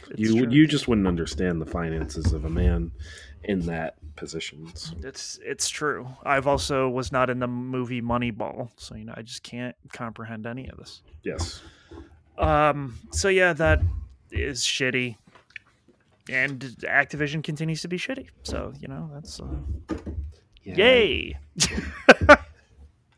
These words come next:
Speaker 2: I, I feel so bad for Q A testers. Like, I don't even know how they, they do it.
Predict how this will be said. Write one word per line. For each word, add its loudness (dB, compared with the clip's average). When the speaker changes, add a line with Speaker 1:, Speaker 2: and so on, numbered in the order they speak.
Speaker 2:
I, 6
I 8
feel 8
so 6
bad 2
for -6
Q 0
A 2
testers. -10
Like, 4
I 10
don't 10
even 10
know 10
how 6
they, 4
they 2
do 4
it. 2